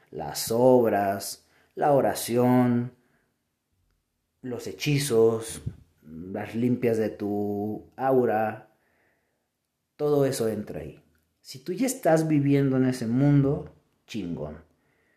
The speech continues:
Tienes una gran parte de la ecuación. Tienes herramientas que muchos otros no están utilizando.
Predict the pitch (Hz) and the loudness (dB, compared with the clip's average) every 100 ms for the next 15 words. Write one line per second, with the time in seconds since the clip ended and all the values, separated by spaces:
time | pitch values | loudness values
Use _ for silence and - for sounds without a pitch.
0 | _ _ - 127 143 143 143 - - 135 | _ _ -10 -4 -2 -4 -8 -14 -6 -2
1 | 135 127 131 127 117 110 - 104 98 85 | 2 4 4 4 0 0 -2 -2 -2 -4
2 | 80 - - 50 - - - - - - | -8 -12 -12 -18 -20 -20 -18 -18 -20 -20
3 | _ 117 135 143 117 123 131 147 151 160 | _ -6 -4 0 2 2 4 4 2 0
4 | 160 123 127 131 127 127 127 120 113 110 | 0 0 0 0 -2 -2 -2 -2 -4 -4
5 | 113 110 107 104 104 - 143 92 - | -6 -6 -6 -10 -10 -12 -14 -14 -18